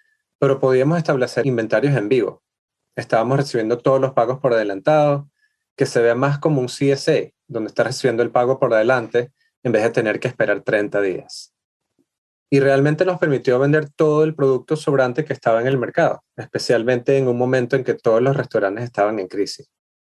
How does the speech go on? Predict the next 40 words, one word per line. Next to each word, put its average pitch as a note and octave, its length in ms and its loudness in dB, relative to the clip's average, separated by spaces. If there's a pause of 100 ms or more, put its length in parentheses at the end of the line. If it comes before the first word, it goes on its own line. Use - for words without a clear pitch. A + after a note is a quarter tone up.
(180)
Hemos D3 420 0
descontado C3 480 0
una C#3+ 160 0
gran C#3 260 0
porción C#3 640 -2 (180)
de A#2 560 2
nuestros A2 340 -8
productos A2+ 420 -2
que - 80 -2
están A#2+ 260 -2
en B2+ 300 -2
muy C3 280 0
buena C3+ 240 2
condición, D3 540 0
pero C3 180 0
sobró A2 340 0
de G#2+ 60 0
los A2+ 120 -4
mercados. A#2 400 -2 (1040)
Esto A#2+ 220 -2
ha - 20 0
sido C#3+ 200 0
muy D3+ 140 2
popular D3 460 0
porque D3 220 0
los A#2 120 -4
precios A#2+ 360 -4
son B2+ 200 -2
realmente B2+ 540 0
bajos C#3 520 -2
y A2 280 -2
siguen A2 300 -2
siendo. G2 420 -4 (220)
En B2+ 120 0
mi A#2+ 120 2
opinión, A2+ 360 -2
es C#3 80 2
igual C3+ 380 2
de C#3 80 2
bueno C3+ 480 0